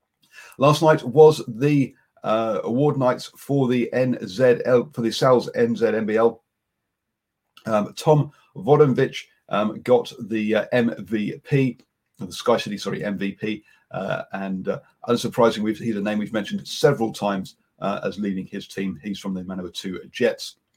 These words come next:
Um, the coach of the year was Brent Matahari, uh,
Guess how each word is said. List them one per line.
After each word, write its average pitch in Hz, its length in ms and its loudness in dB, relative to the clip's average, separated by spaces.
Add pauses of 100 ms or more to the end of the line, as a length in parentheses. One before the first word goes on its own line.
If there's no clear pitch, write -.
(500)
Um, 107 280 -2 (280)
the - 60 -20
coach 143 240 0
of 123 60 -4
the 143 80 2
year 143 140 6
was 110 140 -2
Brent 135 380 -2 (280)
Matahari, 127 580 0 (280)
uh, 104 240 -4